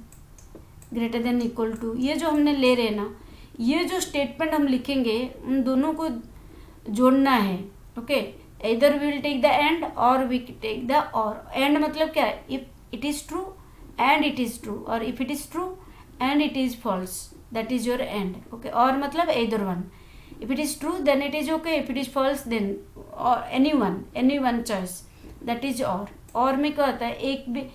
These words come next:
कोई भी एक true होगा तो चलता है, Okay। and में हमने देखा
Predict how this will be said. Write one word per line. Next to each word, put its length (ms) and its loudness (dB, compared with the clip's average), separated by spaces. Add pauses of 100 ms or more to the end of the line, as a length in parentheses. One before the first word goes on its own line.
(260)
कोई 160 0
भी 100 2
एक 240 4
true 180 0
होगा 220 0
तो 140 -4
चलता 380 -4
है, 140 -6 (400)
Okay। 240 -4 (180)
and 200 2
में 80 -2
हमने 240 2
देखा 320 2